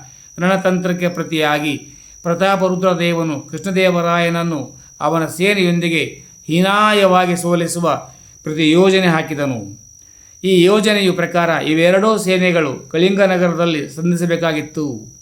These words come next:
ಪರೀಕ್ಷಕರು ಪ್ರಶ್ನೆ ಹೇಗೆ ಬೇಕಾದರೂ ಕೇಳಬಹುದು. "ಕಳಿಂಗದ ಮೇಲೆ ನಡೆದ ಯುದ್ಧದ ಬಗ್ಗೆ ಬರೆಯಿರಿ", ಇನ್ನು ಈ ರೀತಿಯಾಗಿ ಬರಿಬೋದು. ಹಾಗೆ "ದಕ್ಕನಿನ ಬಗ್ಗೆ ಬರೆಯಿರಿ", ಬರಿಬೋದು. ಆದರೆ ಈ ಮಾಹಿತಿಯನ್ನು ಚಾಣಕ್ಯ ತಿಮ್ಮರಸನ ಪ್ರತಾಪ, ಪ್ರತಾಪ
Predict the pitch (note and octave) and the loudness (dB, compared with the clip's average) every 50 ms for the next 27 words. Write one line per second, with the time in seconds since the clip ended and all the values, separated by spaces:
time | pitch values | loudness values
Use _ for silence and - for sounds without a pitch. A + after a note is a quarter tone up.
0 | - - - _ _ _ - - - - - - - - - - - - - - | -20 -20 -20 _ _ _ -20 -20 -20 -20 -20 -20 -20 -20 -20 -20 -20 -20 -20 -20
1 | - - - - - - - - - D#3+ E3 F3 E3+ - F3+ E3+ E3+ E3+ D#3+ - | -20 -20 -20 -20 -20 -20 -16 -10 -6 -4 -4 -4 -2 -2 -4 -2 -2 -2 -4 -4
2 | D#3+ D#3 F3+ E3+ D#3+ E3 E3+ F3+ F3 F3+ F#3+ F#3+ F#3 G3 F#3+ G3 G3+ G3+ F#3 F#3 | -6 -4 -2 -2 0 2 2 2 2 2 0 0 2 2 2 4 2 2 0 0
3 | F#3 F3+ F3+ F3 F3 F3 E3 E3 D#3+ - F3+ F3 F3 F3 F3+ F3+ F3 F3 F3 F3 | 0 2 2 2 2 0 0 -2 -2 0 2 2 4 4 4 2 2 2 2 2
4 | E3+ E3+ E3 E3 F3 E3+ E3+ E3 F3 F3 E3+ E3+ E3 F3 E3+ E3+ E3+ E3+ E3+ E3 | 0 0 0 0 -2 -2 0 0 0 0 0 0 0 0 0 2 2 2 2 2
5 | E3+ E3+ D#3+ E3+ - - - E3 E3+ F3 E3 E3 E3+ E3+ E3+ E3+ C#3+ E3+ E3 D#3+ | 0 0 -2 -4 -8 -10 -8 -4 -2 0 0 2 0 0 -2 -2 -2 0 0 0
6 | D#3+ D#3 D3 C3 C3 B2 A2+ A2 A2+ - - _ _ _ _ - _ _ _ _ | 0 -2 -2 -4 -4 -6 -8 -10 -14 -16 -20 _ _ _ _ -20 _ _ _ _
7 | _ _ _ _ - - E3 E3 D3+ C#3+ - - - - _ _ _ - E3 E3+ | _ _ _ _ -6 -4 -4 -2 -2 -4 -8 -8 -14 -20 _ _ _ -6 -4 -4
8 | F3 F3 F#3 F#3 F3+ F3+ F3 F3 F3 F3 F3 F3 E3 E3 E3 E3 E3+ E3+ E3+ E3+ | -2 0 0 0 2 2 2 2 0 0 0 0 2 2 2 2 2 2 0 0
9 | E3+ F3+ - - G#3 F3+ E3+ E3 D#3 C#3+ C3 B2 A2 G#2+ A2+ - - _ _ _ | -2 -4 -6 -8 -6 -4 -2 -2 -2 -4 -4 -8 -8 -10 -14 -18 -20 _ _ _
10 | _ _ _ - _ _ _ _ - E3 F#3 G3 G3 F#3+ F#3 F#3 F#3+ F#3 F3+ F#3+ | _ _ _ -20 _ _ _ _ -2 0 0 2 2 2 4 4 4 4 4 4
11 | G#3 A3 A3 A3 G#3 G3+ F#3 - F#3 E3+ F3 F#3+ G3 G3 G#3+ G3+ - - - - | 2 0 0 -2 -2 -2 -2 -2 -2 0 0 0 -2 -2 -4 -6 -8 -8 -6 -4
12 | G#3+ F3+ D#3+ C#3 - - - - G3+ G3+ G#3 G#3 G#3 G3+ G3 F3+ F#3+ G3+ F#3+ F3 | -2 -2 -2 -2 -4 -8 -10 -2 0 0 2 2 2 2 0 0 -2 -2 -2 -2
13 | F3 E3+ D#3+ G3 G3+ G3+ G3+ G3+ G3 G3 G3+ E3+ D3 F#3 F#3+ G3 G3 G3 | -4 -4 -2 0 0 0 0 -2 -2 -4 -4 -4 0 0 2 2 2 0